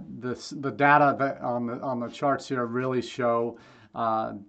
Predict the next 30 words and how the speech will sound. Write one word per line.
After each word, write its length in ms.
uh, 340
a 120
quarter 500
of 520
internet 380
users 380
aged 200
sixteen 540
to 60
sixty-four 640
say 280
WhatsApp 580
is 100
their 160
favorite 400
social 320
media 260
platform. 560
So 340
that's, 400
uh, 160
that's 220
interesting 580
to, 240
to 200
note. 360
Uh, 240
Facebook 560
is 180
second. 540